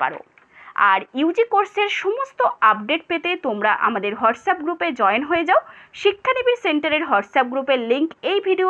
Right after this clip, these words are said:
ডেসক্রিপশন বক্সে দেওয়া আছে, তোমরা লিঙ্কে ক্লিক করলেই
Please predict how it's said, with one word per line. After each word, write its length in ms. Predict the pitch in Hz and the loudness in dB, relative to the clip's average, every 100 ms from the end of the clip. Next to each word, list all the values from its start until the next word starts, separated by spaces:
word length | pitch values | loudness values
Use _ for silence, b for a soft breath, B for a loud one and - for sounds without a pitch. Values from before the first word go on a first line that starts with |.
| 320 | 0
ডেসক্রিপশন 540 | 220 - 254 262 - 277 | -2 -4 -8 -6 -2 0
বক্সে 300 | 226 202 - 587 247 | 0 0 0 0 2
দেওয়া 200 | 185 160 | 2 0
আছে, 180 | 196 196 - B B B | -4 -10 -12 B B B
তোমরা 260 | 381 381 415 415 | 0 2 4 2
লিঙ্কে 280 | 269 269 320 330 | 0 -2 -6 -4
ক্লিক 200 | 254 247 - | -6 -6 -2
করলেই 280 | 311 311 | -2 -2